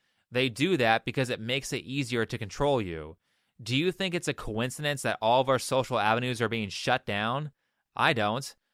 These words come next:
These social engineers are doing that for a reason and then trying to polarize us politically against our friends and family so we are divided and weak. Don't let them do that. Learn how to build good relationships, repair the ones that can be repaired,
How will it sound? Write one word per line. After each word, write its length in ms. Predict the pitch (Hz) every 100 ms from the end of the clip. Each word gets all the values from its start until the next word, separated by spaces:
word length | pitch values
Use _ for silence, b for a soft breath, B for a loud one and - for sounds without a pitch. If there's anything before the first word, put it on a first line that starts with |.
| _
These 280 | 117 127 123
social 380 | - 160 165 175
engineers 760 | 147 143 135 135 131 104 107 123
are 140 | 117
doing 380 | 107 139 160 120
that 220 | 113 120
for 220 | - 117
a 60 | 107
reason 520 | 120 147 113 101 98
and 240 | - 117
then 180 | 131 170
trying 260 | 156 165 151
to 120 | 147
polarize 680 | 131 - 180 170 131 120 120
us 140 | 120
politically 640 | - 127 156 170 117 110 110
against 420 | 113 113 131 -
our 120 | 127
friends 300 | - 135 127
and 140 | 113 101
family 520 | 139 139 98 95 95 _ _
so 180 | - 135
we 140 | 131
are 120 | 135 131
divided 600 | 123 110 135 139 107 107
and 220 | 110 101
weak. 440 | 107 131 82 - _ _ _ _ -
Don't 240 | 131 151
let 220 | 135 135
them 140 | 131 110
do 200 | 123 127
that. 300 | 95 80 78 _ _ _ -
Learn 340 | 113 123 151
how 140 | 156 156
to 120 | 143
build 240 | 143 139
good 180 | 127 127
relationships, 800 | 127 117 127 113 95 92 92 -
repair 500 | 110 120 - 147 156
the 100 | 156
ones 260 | 143 147 127
that 160 | 131
can 120 | 143 123
be 100 | 120
repaired, 640 | 113 135 135 98 101